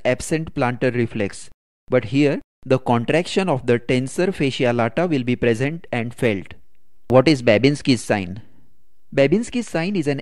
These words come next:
extensor plantar response with extension of the great toe, extension and fanning of the other toes, and dorsiflexion of the ankle. It is also associated with contraction of the tensor fascia lata.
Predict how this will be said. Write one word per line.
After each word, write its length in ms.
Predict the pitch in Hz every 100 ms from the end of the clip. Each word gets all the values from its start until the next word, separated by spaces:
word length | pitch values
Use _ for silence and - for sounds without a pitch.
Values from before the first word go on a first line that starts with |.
| -
extensor 640 | 131 - - 170 185 202
plantar 480 | 196 151 131 123 135
response 640 | 123 107 - 127 185 - - - -
with 240 | 135 139 -
extension 680 | 120 110 - 151 175 190 180 -
of 160 | 127
the 120 | 123 113
great 340 | 117 123 -
toe, 260 | 139 208 - - - 135
extension 560 | 123 - 175 190 185
and 200 | 147 131
fanning 380 | 143 127 147 165
of 200 | 131 123
the 120 | 117
other 260 | - 113 139
toes, 440 | - 151 214 - - - -
and 340 | 131 165 185 117
dorsiflexion 760 | 107 117 160 156 156 - 175
of 200 | - 127
the 140 | - -
ankle. 360 | 117 107 87 87 - - - -
It 160 | 135
is 80 | 147
also 300 | 147 147 220
associated 680 | 202 - 156 147 143 165 185
with 220 | 147 127
contraction 680 | - 117 113 135 143 - 170 -
of 200 | 120 -
the 120 | 117
tensor 480 | 131 123 123 165 147
fascia 440 | 127 113 131 110
lata. 400 | 110 101 87